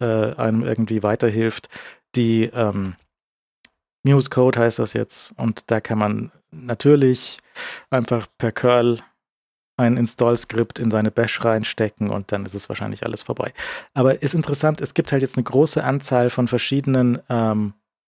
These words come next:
Dingen, die halt sowas Ähnliches versuchen. Und dadurch, dass so viele Leute jetzt an dem gleichen Problem arbeiten, wie können wir Code durch die Agenten irgendwie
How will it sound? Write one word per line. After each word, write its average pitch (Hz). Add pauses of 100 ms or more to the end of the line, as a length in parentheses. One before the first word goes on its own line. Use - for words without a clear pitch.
Dingen, 135
die 127
halt 113 (560)
sowas 120
Ähnliches 120
versuchen. 107
Und - (400)
dadurch, 123
dass 117
so 127
viele 156
Leute 131
jetzt 127
an 120
dem 117
gleichen 120
Problem 120
arbeiten, 120
wie 139
können 127
wir 120
Code 131
durch 123
die 123
Agenten 120
irgendwie 110